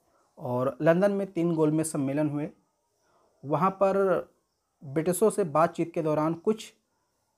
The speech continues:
मानक तय किए गए, कुछ सुधार लाने की बात हुई।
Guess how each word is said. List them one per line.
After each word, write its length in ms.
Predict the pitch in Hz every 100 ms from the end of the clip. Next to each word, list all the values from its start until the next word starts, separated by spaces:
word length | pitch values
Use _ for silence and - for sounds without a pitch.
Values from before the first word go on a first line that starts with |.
| _ _ _ _
मानक 380 | 151 156 175 190 -
तय 120 | 175
किए 220 | 175 180
गए, 180 | 180 196 262 _ _ _ _
कुछ 100 | 185
सुधार 500 | 185 147 139 156 175 - 147
लाने 260 | 147 165
की 120 | 170 151
बात 320 | 143 147 -
हुई। 180 | 156